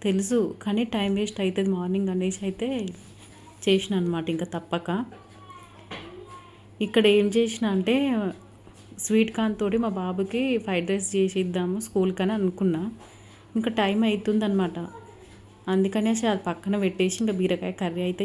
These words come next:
చేస్తున్నా నేను. కడాయి పెట్టుకొని ఆయిల్ వేసుకొని, ఆయిల్ హీట్ అయిన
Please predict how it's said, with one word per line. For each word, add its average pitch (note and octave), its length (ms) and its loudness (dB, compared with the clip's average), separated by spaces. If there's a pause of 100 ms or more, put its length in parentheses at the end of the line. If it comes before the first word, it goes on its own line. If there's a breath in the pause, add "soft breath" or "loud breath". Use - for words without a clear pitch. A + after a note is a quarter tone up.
చేస్తున్నా F#3+ 460 2
నేను. D#3+ 220 -2 (1700)
కడాయి F#3+ 340 2
పెట్టుకొని F#3+ 440 0 (220)
ఆయిల్ F#3+ 300 -2
వేసుకొని, F#3+ 500 0 (320)
ఆయిల్ F#3 220 2
హీట్ F#3+ 180 0
అయిన F#3+ 100 2